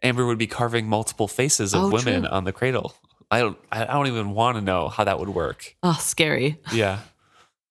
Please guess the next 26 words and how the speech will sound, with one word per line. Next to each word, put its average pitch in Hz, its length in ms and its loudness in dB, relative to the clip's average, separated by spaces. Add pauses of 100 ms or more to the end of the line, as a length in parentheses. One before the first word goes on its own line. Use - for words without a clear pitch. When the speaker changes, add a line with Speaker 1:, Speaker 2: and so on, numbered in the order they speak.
(800)
Speaker 1:
Yeah. 104 220 0 (360)
I 92 140 -4
don't 90 140 -2
know. 90 180 -2 (240)
Speaker 2:
Ew. 247 380 4
Oh, 226 320 2
would, 175 340 0
do 180 120 2
you 220 40 4
think 214 220 2
they 247 100 4
would 247 100 4
all 208 140 4
move 190 180 2
as 180 140 0
one 147 320 0 (100)
if 185 120 -2
there 180 100 4
were, 170 80 2
like, 160 300 -2 (720)
three 165 300 2
heads 156 500 0 (100)
on 165 140 2
a 160 80 2
wizard 147 300 2
wood 147 200 0